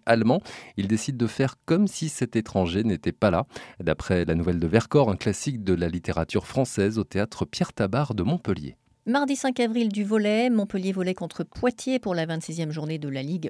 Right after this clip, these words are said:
Speaker 2: A à Castelnau-le-Lay. C'est au Palais des Sports à vingt heures. Tapez montpellier tiret volley point com pour les renseignements. C'est trois euros avec le pass Métropole.
Speaker 1: Mercredi six avril, du théâtre Rose. Une petite fille, Rose, déménage dans une nouvelle ville et découvre sa nouvelle école.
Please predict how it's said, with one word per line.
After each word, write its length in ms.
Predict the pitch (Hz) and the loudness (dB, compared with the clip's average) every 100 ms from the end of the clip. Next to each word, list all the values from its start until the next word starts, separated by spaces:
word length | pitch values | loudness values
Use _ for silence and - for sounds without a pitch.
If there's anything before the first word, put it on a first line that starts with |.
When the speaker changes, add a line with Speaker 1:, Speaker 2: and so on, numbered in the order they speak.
| - | -4
Speaker 2:
A 200 | 190 202 | -2 -2
à 80 | 160 | -4
Castelnau-le-Lay. 840 | - 165 - 156 160 151 143 202 220 - | -8 -8 -6 -6 -4 -4 -2 -2 -4 -14
C'est 160 | - - | -14 -12
au 60 | - | -2
Palais 240 | 247 262 | 0 2
des 80 | 220 | 0
Sports 280 | - 202 190 | 0 -2 -2
à 60 | |
vingt 240 | 156 143 - | -2 -4 -4
heures. 280 | 147 202 220 - - - | 0 0 -2 -8 -20 -12
Tapez 240 | 156 151 | -8 -4
montpellier 600 | 160 165 - 165 165 196 | -4 -6 -6 -6 -4 -4
tiret 280 | 214 - 175 | -6 -6 -4
volley 240 | 170 170 170 | -2 -4 -4
point 220 | - 190 | -4 -4
com 260 | - 214 | 0 -2
pour 140 | 214 196 | 0 -2
les 80 | 185 | -2
renseignements. 580 | 190 - 196 196 240 | -4 -4 -4 0 -2
C'est 180 | 311 226 | -2 -8
trois 260 | 220 - 339 | -6 -4 -2
euros 260 | 277 247 254 | 0 0 0
avec 220 | 220 220 | -2 -4
le 80 | 208 | -4
pass 240 | 214 220 | -4 -4
Métropole. 580 | 196 - 180 185 196 190 _ - | -8 -8 -8 -4 -4 -6 _ 2
Speaker 1:
Mercredi 380 | 120 - 160 147 | 4 4 0 0
six 280 | - 139 | -2 2
avril, 220 | 135 135 131 | 4 4 2
du 120 | 117 | 0
théâtre 480 | - 131 123 - 110 | 4 4 4 4 4
Rose. 460 | 90 127 143 143 | 6 6 6 4
Une 160 | 110 98 | 2 2
petite 280 | 110 104 - | 0 -2 -4
fille, 280 | 135 151 | -4 0
Rose, 340 | 107 101 156 117 | 2 4 2 0
déménage 460 | 95 95 107 95 | 0 2 2 2
dans 100 | 87 | 0
une 240 | 82 90 87 | 0 0 2
nouvelle 240 | 98 104 | 4 4
ville 240 | 110 175 123 | 2 0 0
et 60 | |
découvre 560 | 98 104 131 120 92 82 | 0 -2 -2 -4 -2 -4
sa 160 | - | -2
nouvelle 240 | 85 85 90 | -2 0 -2
école. 260 | - 165 | 0 -2